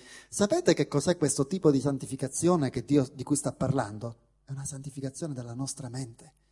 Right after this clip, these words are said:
dei nostri pensieri. Dobbiamo avere i pensieri di Dio. Dobbiamo ubbidire a quello che Dio dice, perché l'ubbidienza viene dalla fiducia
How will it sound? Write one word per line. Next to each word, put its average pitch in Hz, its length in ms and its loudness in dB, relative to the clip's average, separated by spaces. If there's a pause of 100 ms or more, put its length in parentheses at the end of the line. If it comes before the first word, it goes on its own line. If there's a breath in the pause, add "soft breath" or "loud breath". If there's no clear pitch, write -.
(260)
dei 147 140 0
nostri 165 320 4
pensieri. 165 560 -4 (960)
Dobbiamo 180 720 8
avere 180 380 4
i 175 60 0
pensieri 170 380 -2
di 107 140 -2
Dio. 202 360 -8 (640 loud breath)
Dobbiamo 202 800 8
ubbidire 240 500 4
a 226 60 2
quello 240 260 4
che 220 140 2
Dio 226 180 4
dice, 208 520 0 (800)
perché 214 240 6
l'ubbidienza 247 600 4
viene 285 440 4 (500)
dalla 165 260 0
fiducia 202 560 0